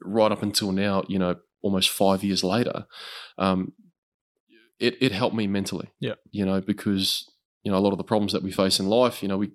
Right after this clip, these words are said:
Speaker 1: we struggle to get away with them. You got no choice to get away from them when you're in the ring, whether
Speaker 2: Mm.
Speaker 1: you're doing drill work or whether it is full sparring or, you know, you're on the bag, you know, your problem is what's in front of you.
Speaker 2: Yeah.
Speaker 1: And I think for me, within that,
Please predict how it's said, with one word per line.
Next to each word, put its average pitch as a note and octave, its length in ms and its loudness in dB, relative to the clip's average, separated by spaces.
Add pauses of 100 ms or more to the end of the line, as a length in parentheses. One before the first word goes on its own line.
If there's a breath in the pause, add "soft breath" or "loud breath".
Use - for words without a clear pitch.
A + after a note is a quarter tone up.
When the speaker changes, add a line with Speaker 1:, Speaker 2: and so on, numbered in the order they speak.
Speaker 1:
we F2+ 240 -4
struggle G#2 280 0
to G2+ 60 0
get F#2+ 140 -4
away F#2 180 2
with B2+ 120 0
them. F2+ 100 -2
You G#2+ 100 -2
got F#2+ 140 -2
no G2+ 120 -2
choice A2+ 340 -2
to - 80 -4
get G2+ 100 0
away G2 220 2
from B2 260 2
them F#2 260 -4 (440 loud breath)
when A#2+ 220 2
you're A2+ 160 2
in C#3+ 120 4
the B2 80 2
ring, F#2 320 -4
whether G#2+ 160 4
Speaker 2:
Mm. - 20 6
Speaker 1:
you're G2+ 80 2
doing F#2+ 220 0
drill B2+ 260 2
work C3 320 2
or G2+ 40 0
whether F2 180 -2
it F#2 60 -2
is C3+ 140 4
full B2+ 220 0
sparring A#2 640 2 (100)
or, F#2 360 -2 (580 loud breath)
you G#2+ 100 0
know, F#2 300 2
you're A2+ 380 0
on G#2 100 0
the F#2 60 -4
bag, G#2 400 0
you G#2+ 100 -2
know, G#2 80 0
your A2+ 200 2
problem A2 360 0
is G2 140 -2
what's G#2 200 -2
in G2 80 -2
front A2+ 200 0
of A#2+ 60 -2
you. - 220 -8
Speaker 2:
Yeah. F#2+ 120 -14 (180)
Speaker 1:
And G#2+ 100 2
I A2 40 4
think A#2 200 0
for G#2+ 100 -6
me, A#2 280 2
within G2+ 320 0
that, G#2 300 -2